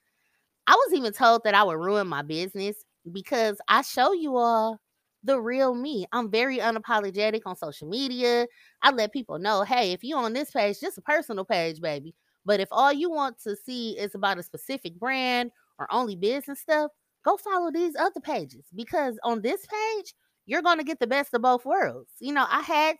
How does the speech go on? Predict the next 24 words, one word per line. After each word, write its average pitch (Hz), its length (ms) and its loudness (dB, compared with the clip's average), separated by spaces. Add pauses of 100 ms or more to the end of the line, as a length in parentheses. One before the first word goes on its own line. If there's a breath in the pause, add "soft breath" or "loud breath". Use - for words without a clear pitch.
to 285 80 -8
let 254 220 -4
people 247 240 -8
know 233 220 -2
that, 131 300 -10
okay? 262 320 0 (1120 soft breath)
But 208 320 2
hey, 262 440 2 (920)
like 190 280 -2
I 214 140 0
had 220 240 -2
to 196 180 -2
let 196 160 -2
people 220 260 -6
know, 165 400 -4
don't 214 200 -2
be 277 120 -4
mad 285 400 0
because 226 300 -6
people 330 300 -6
still 339 300 0
gravitated 240 640 -2
towards 185 360 -4
real. 147 400 -10